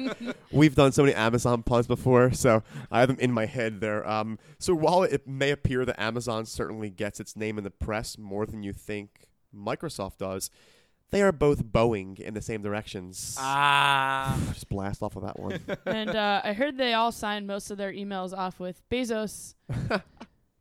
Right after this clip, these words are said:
Speaker 3: Oh. <laughs> That took me a minute. <laughs>
Speaker 2: Awesome.
Speaker 3: You really,
Speaker 2: Um,
Speaker 3: you really built up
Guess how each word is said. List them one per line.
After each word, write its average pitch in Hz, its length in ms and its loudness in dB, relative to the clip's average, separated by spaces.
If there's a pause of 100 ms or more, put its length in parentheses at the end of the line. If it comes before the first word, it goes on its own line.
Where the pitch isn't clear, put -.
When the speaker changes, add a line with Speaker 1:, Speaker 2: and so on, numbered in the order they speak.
(220)
Speaker 3:
Oh. 196 380 6 (800)
<laughs> - 400 -4
That 110 120 -10
took 98 160 -14
me 87 100 -14
a 87 40 -12
minute. 92 260 -8 (240)
<laughs> 294 960 0 (920)
Speaker 2:
Awesome. 107 300 -16 (920)
Speaker 3:
You 127 100 -8
really, 131 260 4
Speaker 2:
Um, - 80 -8
Speaker 3:
you 120 100 0
really 120 180 6
built 104 380 0
up 101 220 -2